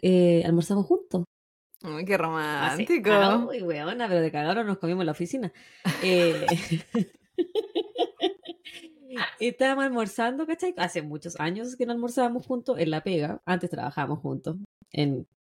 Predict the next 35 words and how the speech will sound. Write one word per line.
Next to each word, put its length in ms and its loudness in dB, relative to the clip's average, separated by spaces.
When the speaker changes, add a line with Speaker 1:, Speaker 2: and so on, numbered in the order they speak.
Speaker 1:
mi 160 -2
pega 460 -2
anterior. 540 -2
Y 320 2
es 60 2
una 240 0
kine, 520 -2
ella 200 0
lo 120 -4
conoce 460 -8
igual, 300 -8
po. 240 -20
Sabe 360 2
que 320 0
nosotros 280 -2
estamos 240 -2
casados, 280 -2
pero 140 2
me 120 -2
reí 200 0
tanto 380 -2
porque 220 -2
dijo, 320 -2
"¿Y 100 -2
tu 100 0
marido 280 4
sabe 280 0
que 80 -4
tú 80 -6
estás 180 0
almorzando 360 0
con 80 0
otro 220 0
hombre?". 260 -4
<laughs> 880 -8